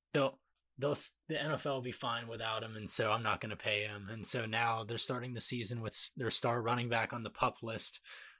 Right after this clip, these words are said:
Uh, he wants to get out. They don't wanna do anything to make him happy, which means they don't wanna do anything to make their fans happy, because the fans would either see him traded to get something out of him or, at, or, you know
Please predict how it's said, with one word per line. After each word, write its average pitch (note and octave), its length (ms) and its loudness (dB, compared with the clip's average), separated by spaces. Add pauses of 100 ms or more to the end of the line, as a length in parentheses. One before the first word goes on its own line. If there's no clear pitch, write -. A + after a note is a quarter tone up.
Uh, G#2+ 280 2 (260)
he D3+ 180 0
wants B2+ 300 -4
to B2+ 80 -6
get A2+ 200 -2
out. G#2+ 320 0 (220)
They C3+ 120 2
don't B2+ 180 0
wanna A#2 240 2
do A2 160 2
anything G#2+ 320 -2
to G#2+ 60 -2
make G#2 180 -2
him A2 80 -2
happy, G#2 540 0 (840)
which C3 240 -2
means A#2 260 -6
they A#2+ 80 0
don't A#2 160 -2
wanna A2+ 160 -2
do A#2 100 -2
anything A2+ 360 -6
to A#2 60 -6
make A2 260 -8
their A2+ 120 -4
fans G#2 400 -2
happy, G#2 440 -2
because G#2 220 -6
the G#2+ 80 -4
fans G#2+ 340 -4
would A2 100 -4
either G#2 360 -4
see G#2+ 200 -2
him G#2 220 -8
traded G#2+ 460 -2
to A2 80 -8
get G#2 180 -4
something G#2 220 -6
out A#2 180 -2
of A2+ 80 -8
him A#2 260 -8
or, G#2+ 180 -6
at, G#2+ 200 -4 (320)
or, G#2 300 -2 (840)
you A2+ 80 -4
know G2 120 -4